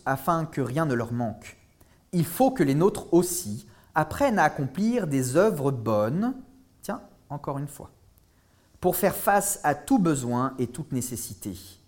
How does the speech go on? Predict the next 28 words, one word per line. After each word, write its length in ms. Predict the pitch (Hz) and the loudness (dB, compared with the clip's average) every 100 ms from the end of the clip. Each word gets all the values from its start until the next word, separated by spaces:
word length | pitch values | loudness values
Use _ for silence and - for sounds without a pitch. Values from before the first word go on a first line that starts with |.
| _ _ _ _ _ | _ _ _ _ _
Ainsi, 360 | 185 185 - 240 | 2 2 2 2
leur 240 | 208 156 | 4 4
vie 200 | 147 196 | 2 2
ne 120 | 202 147 | 2 2
sera 420 | - 143 165 - | 2 2 2 4
pas 440 | 185 180 185 - - | 4 4 2 -2 -4
improductive. 840 | 143 - 147 139 - 160 120 95 87 - - _ _ _ _ _ _ _ _ _ _ - | -4 -2 -4 -4 -6 -4 -4 -6 -10 -16 -20 _ _ _ _ _ _ _ _ _ _ -2
Tous 140 | 165 | 0
ceux 240 | - 202 | 4 6
qui 160 | 185 180 | 6 4
sont 240 | - 170 | -2 2
avec 260 | 160 143 135 | 4 4 2
moi 220 | 156 165 | 4 4
te 140 | 165 160 | 4 0
saluent. 500 | - 120 104 98 - - _ - | 2 2 2 -4 -10 -20 _ -4
Salue 360 | - 196 208 | 4 6 6
ceux 240 | 196 - 208 | 2 2 2
qui 160 | - | 4
nous 320 | 170 143 131 | 2 2 4
aiment 180 | 151 151 | 4 4
dans 120 | 135 | 2
la 100 | 120 | 2
foi. 580 | 117 - 117 98 92 - _ - | 0 -4 -2 -2 -2 -16 _ -4
Que 120 | - | 0
la 120 | 147 | 2
grâce 280 | 113 123 110 | 0 -2 -2
de 100 | 107 | -4
Dieu 300 | 90 90 87 | -4 -4 -6